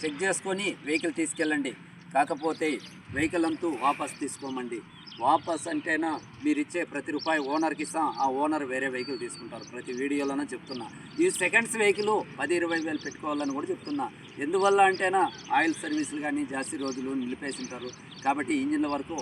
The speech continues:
హండ్రెడ్ పర్సెంట్ క్లారిటీగా ఉంటాయి. అందుకే ఒక మెకానిక్ను కూడా ఎంట పెట్టుకొచ్చుకొని క్లారిటీగా తీసుకెళ్ళండి.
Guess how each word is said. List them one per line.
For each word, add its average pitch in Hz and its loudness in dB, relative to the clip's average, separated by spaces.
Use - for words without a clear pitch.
హండ్రెడ్ 135 -2
పర్సెంట్ 139 -8
క్లారిటీగా 131 -2
ఉంటాయి. 170 0
అందుకే 175 2
ఒక 139 -2
మెకానిక్ను 139 -2
కూడా 156 -4
ఎంట 131 -4
పెట్టుకొచ్చుకొని - -8
క్లారిటీగా 147 -2
తీసుకెళ్ళండి. 135 -2